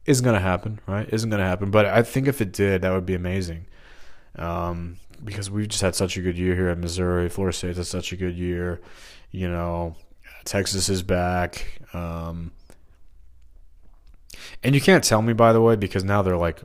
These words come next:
not even on the bubble. They're seven, Texas. You can't tell me that if there wasn't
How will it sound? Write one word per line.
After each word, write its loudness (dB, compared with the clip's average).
not 2
even 0
on 0
the -2
bubble. -4
They're -2
seven, -4
Texas. -2
You -6
can't 2
tell 0
me 0
that -2
if -4
there 0
wasn't 2